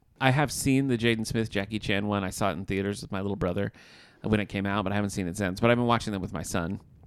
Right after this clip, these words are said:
Two is not great. Three was pretty fun. And four is, like, where they have Hilary Swank comes in is, and is the next Karate Kid.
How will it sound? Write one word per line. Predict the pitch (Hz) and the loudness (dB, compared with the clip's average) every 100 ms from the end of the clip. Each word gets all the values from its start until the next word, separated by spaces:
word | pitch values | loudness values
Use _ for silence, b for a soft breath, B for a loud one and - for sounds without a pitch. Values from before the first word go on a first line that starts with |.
| - | 0
Two | - 147 156 180 | 8 10 10 6
is | 104 | 2
not | 104 110 | 0 -2
great. | - 92 101 - - - b b | -2 -2 -2 -4 -10 -18 b b
Three | - - 117 117 120 135 | -10 0 4 6 4 0
was | 113 - | 0 -2
pretty | - 107 131 | -4 -2 -2
fun. | - 92 82 123 b b - | -2 -2 -2 -4 b b -8
And | 98 | -8
four | - 123 143 147 | 0 4 6 6
is, | 120 104 101 | 4 0 -2
like, | 98 95 - - | -4 -4 -6 -4
where | 101 | -2
they | 98 | 0
have | 101 92 - | -2 -4 -6
Hilary | 107 110 98 | 2 4 4
Swank | - 98 101 - | 2 -2 -2 -4
comes | - 110 117 | -4 -2 0
in | 113 113 | 0 0
is, | 98 - | -4 -6
and | 101 | -4
is | 95 - | -4 -4
the | 90 | 0
next | 98 113 - - | 0 0 -4 -2
Karate | 127 120 117 127 | 4 4 4 0
Kid. | - 135 143 | 2 0 0